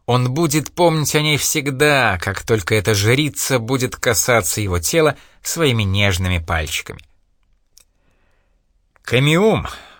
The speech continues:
В голосе верховной жрицы прозвучали удары гонга. «Запоминай! Царь не любит ужимок, но он расслабляется сразу же, как только,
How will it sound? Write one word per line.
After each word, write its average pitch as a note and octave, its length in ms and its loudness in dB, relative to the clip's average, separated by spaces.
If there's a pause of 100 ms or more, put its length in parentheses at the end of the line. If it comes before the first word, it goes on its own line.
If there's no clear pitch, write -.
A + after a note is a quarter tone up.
(260)
В D#2+ 240 -8
голосе A2 520 0
верховной G2+ 640 0
жрицы B2 500 -2
прозвучали G#2+ 800 -2
удары G2 500 0
гонга. G2 460 -4 (680)
«Запоминай! C3 800 -2 (1120)
Царь D#3+ 340 0 (140)
не C#3+ 160 -2
любит D3 480 0
ужимок, A#2 720 -4 (200)
но F2+ 280 -2
он A#2+ 140 0
расслабляется A2 880 0
сразу C3 500 2
же, B2+ 140 -2
как G#2 300 -2
только, C#3+ 680 -2